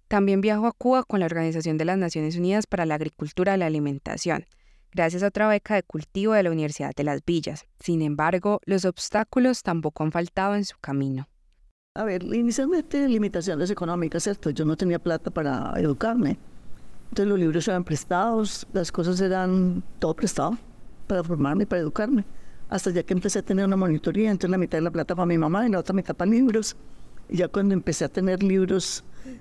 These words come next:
Speaker 2: por mi cuenta, esa emoción de poder tener algo propio. Eso fue una de las limitaciones iniciales. Otra limitación, el machismo. En la universidad es machista, hay muchos machistas. Y los hombres a veces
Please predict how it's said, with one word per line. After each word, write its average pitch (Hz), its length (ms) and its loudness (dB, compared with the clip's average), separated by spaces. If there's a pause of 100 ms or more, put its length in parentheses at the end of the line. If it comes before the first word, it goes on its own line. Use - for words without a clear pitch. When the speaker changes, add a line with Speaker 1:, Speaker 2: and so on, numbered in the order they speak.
Speaker 2:
por 170 100 0
mi 156 120 2
cuenta, 165 320 0
esa 180 200 0
emoción 160 460 2
de 175 80 0
poder 151 240 0
tener 170 320 0
algo 170 240 0
propio. 196 540 0 (880)
Eso 214 240 0
fue 233 100 2
una 214 120 2
de 202 80 0
las 180 100 2
limitaciones 170 540 0
iniciales. - 640 0 (580)
Otra 220 220 0
limitación, 214 420 2
el 202 120 4
machismo. 151 600 2 (1300)
En 170 100 0
la 175 40 2
universidad 151 320 0
es 160 80 2
machista, 190 400 0
hay 165 60 2
muchos 170 260 0
machistas. - 560 -2
Y 190 80 0
los 175 180 2
hombres 180 380 0
a 151 60 0
veces 165 420 0